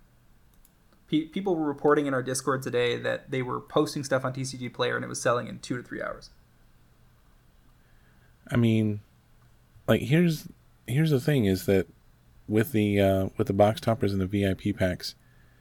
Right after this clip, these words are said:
Speaker 2: um, the question has to be, are you gonna buy right now? Like, let's, you, you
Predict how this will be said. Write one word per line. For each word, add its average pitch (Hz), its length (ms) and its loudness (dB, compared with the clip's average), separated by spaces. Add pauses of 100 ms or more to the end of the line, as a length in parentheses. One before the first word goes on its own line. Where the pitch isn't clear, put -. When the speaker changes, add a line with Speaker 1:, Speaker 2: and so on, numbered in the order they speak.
(220)
Speaker 2:
um, 92 520 -2 (1040)
the 113 80 2
question 135 340 4
has 120 180 4
to - 100 -2
be, 95 360 0
are 98 80 0
you 95 140 0
gonna 98 180 2
buy 95 640 0 (560)
right 95 200 4
now? 87 200 0
Like, 87 200 -2
let's, - 480 0
you, 107 160 0
you 104 280 -4